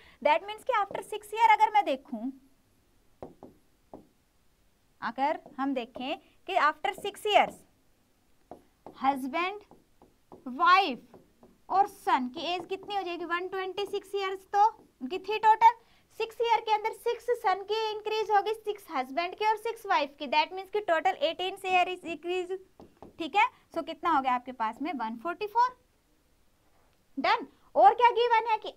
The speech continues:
अभी present में जो average है that is thirty six year। और अभी family के अंदर कितने पर्सन है? हस्बैंड है, wife है,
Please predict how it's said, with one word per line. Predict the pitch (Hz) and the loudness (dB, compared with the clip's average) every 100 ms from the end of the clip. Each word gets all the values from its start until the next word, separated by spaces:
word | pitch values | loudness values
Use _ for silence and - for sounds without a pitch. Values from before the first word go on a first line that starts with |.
| 302 | 2
अभी | 415 427 392 | 2 2 2
present | 349 349 370 381 381 | 0 4 2 2 -4
में | 370 381 | -6 -2
जो | - - 311 | -4 -2 -4
average | 311 392 392 | -2 -4 -4
है | 440 | -2
that | 330 233 370 | -2 -2 -6
is | 381 | 0
thirty | 403 440 466 | 0 2 0
six | 453 - | -2 -2
year। | 415 392 381 _ - | 0 0 0 _ 4
और | 381 | 6
अभी | 302 403 494 494 | 6 2 -2 0
family | 359 339 370 | -2 0 -4
के | 392 | 0
अंदर | 392 415 | 0 0
कितने | 415 415 415 | -6 -6 -6
पर्सन | 403 381 370 294 | -2 -4 -2 -6
है? | 226 226 | -6 -6
हस्बैंड | 233 240 339 392 | -6 -2 -2 0
है, | 453 - _ _ _ _ _ _ _ - _ _ _ _ _ | -2 -6 _ _ _ _ _ _ _ -20 _ _ _ _ _
wife | 214 220 262 311 349 403 | -8 0 0 0 -2 0
है, | 392 | 0